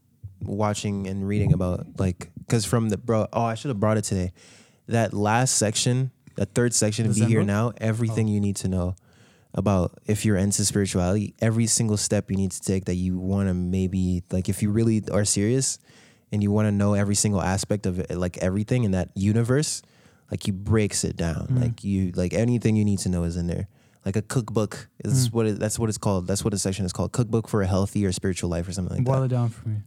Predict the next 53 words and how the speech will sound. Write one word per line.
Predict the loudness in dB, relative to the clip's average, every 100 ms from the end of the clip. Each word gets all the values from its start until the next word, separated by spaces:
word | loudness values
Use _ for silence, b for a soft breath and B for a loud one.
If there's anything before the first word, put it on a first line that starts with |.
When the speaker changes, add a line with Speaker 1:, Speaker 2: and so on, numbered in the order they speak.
| _ _ _ -2
Speaker 1:
Um, | 2 2 0 -4 _ B B B B B B
I | 0
can't | 2 2
boil | 2
it | 4
down | 2
'cause | 2 2
everything | 2 2 0
is | 0
just, | 0
like, | 0 0
it's, | -2 -2 -4 -4
it's | -4 -4 -4
preparation. | -2 -2 0 0 0 0 -2 -4 b b b b b -6
It's, | -4 -2
uh, | 0 0 -2 -6 -10 _ _ _ _ _ _ _
there's | 0 0 0
a | 0
part | 0 0
on | 0
sleeping, | 0 0 2 2 2
which | -2
is | -2
where | 2
he | 4
Speaker 2:
Mm. | 4
Speaker 1:
suggested | 2 2 0 0
a | -2
no | -2
pillow | 0 2 2
thing. | 0 -2 -2 -6 b -4
Speaker 2:
Oh. | 0
Speaker 1:
And | 0
I | 0
tried | 0 0 0
it |
and | 0
I | 0
was | -2
like, | -2 -6
"Oh, | -2 -2 0
okay, | -4 -4 -4
this, | -2 -4 -6
Speaker 2:
Oh. | -12 -16 -12 -4
Speaker 1:
maybe | -4 -2
there's | -2 -4
a |
difference." | -2 -2 -2 -6 -8 b -6
'Cause | -2
your | -2
spine | -4 -6 -6 -4
is | -6 -8
straighter | -8 -8 -8 -12